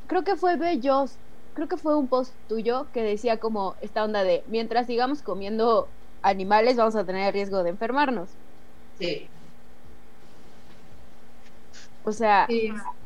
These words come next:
Speaker 1: yo sí como carne y todo, ¿no? Pero es una realidad que tenemos, que tenemos más, este, o sea, digo, un jitomate, si no lo lavas bien, te da un,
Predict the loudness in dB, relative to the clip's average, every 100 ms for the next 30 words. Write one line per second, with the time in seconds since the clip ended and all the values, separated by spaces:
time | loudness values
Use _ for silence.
0 | -8 -2 4 6 6 6 4 6 6 4
1 | 0 -4 -2 4 4 4 0 -2 -4 0
2 | 2 4 4 6 4 2 -10 -10 -4 0
3 | 2 4 4 4 2 2 2 2 -2 0
4 | -2 -2 2 2 0 -10 -10 -10 -8 -8
5 | -4 -2 -2 -2 0 0 0 0 0 -2
6 | -2 -4 4 6 6 4 4 2 2 2
7 | 2 0 2 4 4 0 -6 -6 0 4
8 | 8 8 10 8 6 2 0 2 4 6
9 | 6 6 0